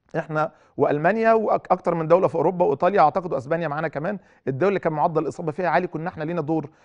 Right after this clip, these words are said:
ان احنا ناكد على المعلومه دي، وبالفعل كان لها دور في تقليل المضاعفات بشكل كبير جدا عند بعض الناس. الناس اللي بتاخد لاكتوفيرين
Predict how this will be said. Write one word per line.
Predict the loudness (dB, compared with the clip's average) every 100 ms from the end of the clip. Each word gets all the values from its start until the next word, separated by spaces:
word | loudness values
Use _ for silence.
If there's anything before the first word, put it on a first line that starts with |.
| _ -8
ان | -6
احنا | -4 -4 -6 -6
ناكد | -6 -2 0 4 4
على | 4
المعلومه | 2 -2 -2 -2
دي، | -6 -12 _ -2
وبالفعل | 0 0 0 0
كان | 0 2
لها | 2 4
دور | 4 2 0 _ _
في | -8
تقليل | -6 -4 -4
المضاعفات | -2 0 0 -2 -4
بشكل | -6 -10 -10
كبير | -10 -8
جدا | -8 -6 -6 -6
عند | -6
بعض | -2 -2 -4
الناس. | -8 -10 -10 -12 -16 _ _ -8
الناس | -6 -4
اللي | -4
بتاخد | -2 -2 0
لاكتوفيرين | 0 -2 -6 -6 -4 -6